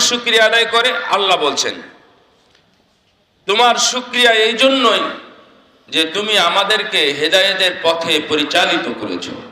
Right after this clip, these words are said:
আলহামদুলিল্লাহ। আপনারা যদি হেদায়েতের পথে না চলতেন, ভালো পথ না পেতেন,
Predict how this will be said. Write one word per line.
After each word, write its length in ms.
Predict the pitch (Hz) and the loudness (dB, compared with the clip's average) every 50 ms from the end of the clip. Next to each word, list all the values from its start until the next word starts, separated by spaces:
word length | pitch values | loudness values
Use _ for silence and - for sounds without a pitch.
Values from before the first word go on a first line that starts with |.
| - - | -18 -16
আলহামদুলিল্লাহ। 760 | 110 113 - 160 151 135 113 101 95 95 98 - - - - - - _ _ _ _ _ - - - - - - - - - - 640 640 - - _ _ _ _ _ _ _ _ _ _ _ _ _ - | -12 -10 -8 -8 -8 -8 -10 -10 -12 -12 -14 -16 -18 -20 -20 -20 -20 _ _ _ _ _ -20 -20 -20 -20 -20 -20 -20 -20 -20 -20 -20 -20 -20 -20 _ _ _ _ _ _ _ _ _ _ _ _ _ -2
আপনারা 400 | 135 - - 170 170 175 175 175 175 180 | -2 -2 0 0 0 2 2 2 2 0
যদি 160 | 180 160 156 151 | 0 0 0 0
হেদায়েতের 460 | 156 156 165 170 170 175 170 196 180 - - | 0 2 4 4 4 2 2 -2 -2 -2 -2
পথে 200 | 165 170 170 180 160 147 | -2 0 0 -2 0 2
না 80 | 147 156 165 165 190 | 2 2 2 2 0
চলতেন, 400 | 185 175 170 165 175 147 123 107 - - - - - - _ _ _ _ _ _ _ _ - | 0 0 0 0 0 0 0 -2 -6 -10 -16 -20 -20 -20 _ _ _ _ _ _ _ _ -6
ভালো 280 | 120 131 147 156 170 170 170 170 170 | -2 0 0 2 2 2 2 2 2
পথ 280 | 175 180 165 143 131 - - - - - - - - - _ _ 117 120 131 | 4 4 4 2 2 -2 -6 -8 -12 -16 -20 -20 -20 -20 _ _ -8 -4 0
না 120 | 147 170 190 190 - | 2 2 2 2 0
পেতেন, 340 | 185 190 185 180 165 131 | 0 -2 0 0 0 -2